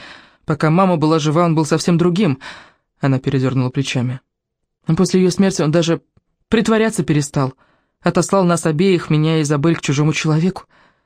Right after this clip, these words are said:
Мы были еще совсем детьми, и обе страшно горевали. Я смирилась с его безразличием, забыла о нем, вычеркнула из жизни. Встретила того, кто полюбил меня, а Изабель,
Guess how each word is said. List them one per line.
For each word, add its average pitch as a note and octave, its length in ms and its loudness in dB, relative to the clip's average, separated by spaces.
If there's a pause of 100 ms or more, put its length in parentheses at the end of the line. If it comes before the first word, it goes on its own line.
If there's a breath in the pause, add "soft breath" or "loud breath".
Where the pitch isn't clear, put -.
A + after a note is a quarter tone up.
(180)
Мы E3 140 2
были F3 160 4
еще F3+ 160 0
совсем F#3 340 0
детьми, F#3+ 420 2
и D#3+ 60 2
обе E3+ 220 0
страшно F3+ 340 0
горевали. F3 560 0 (480 loud breath)
Я A3 240 2
смирилась A#3+ 480 2
с - 60 -6
его D3+ 100 2
безразличием, C3 800 -2 (200)
забыла D3+ 440 2
о C#3+ 60 0
нем, C3+ 260 -2 (400 loud breath)
вычеркнула G#3 560 2
из D#3 60 0
жизни. D#3+ 460 -2 (540)
Встретила F#3+ 480 0
того, F3 260 0
кто - 160 -2
полюбил F3+ 420 2
меня, D3+ 260 0
а D#3 80 0
Изабель, F#3 480 0